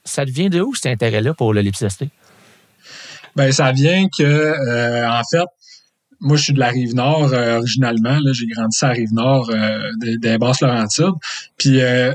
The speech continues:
Speaker 2: l'accès à l'eau sur la Rive-Nord pour les, les, les moucheurs, c'est pas évident de trouver des, euh,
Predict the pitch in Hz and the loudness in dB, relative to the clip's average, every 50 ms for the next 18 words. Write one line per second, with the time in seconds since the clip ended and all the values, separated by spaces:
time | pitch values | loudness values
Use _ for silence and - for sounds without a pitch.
0 | - - 135 139 135 131 - - - - 190 196 208 190 160 139 131 139 160 175 | -2 0 2 2 2 0 -2 -2 0 2 2 2 4 2 2 2 2 2 2 2
1 | 180 190 202 196 - _ _ _ _ - - 156 139 131 131 135 139 139 127 120 | 2 2 0 -2 -6 _ _ _ _ -6 -2 0 0 0 0 2 2 2 2 2
2 | 131 135 139 156 170 175 175 156 143 - 180 185 185 175 151 139 139 135 131 127 | 0 0 2 2 2 2 0 0 0 0 0 2 2 2 4 4 4 4 2 2
3 | 123 127 123 123 139 - 135 135 139 135 135 117 - - 139 139 151 165 160 143 | 0 0 0 0 0 0 0 2 4 4 2 2 2 2 2 2 2 2 0 -2
4 | 139 - 147 135 - 196 196 196 175 139 127 120 - 139 143 156 151 139 - - | 0 0 -2 0 2 2 2 2 2 0 0 0 2 2 2 2 2 -2 -4 -4
5 | 123 123 139 143 139 131 127 123 123 120 117 113 113 117 | -2 2 2 4 4 4 2 2 0 0 0 -2 -4 -6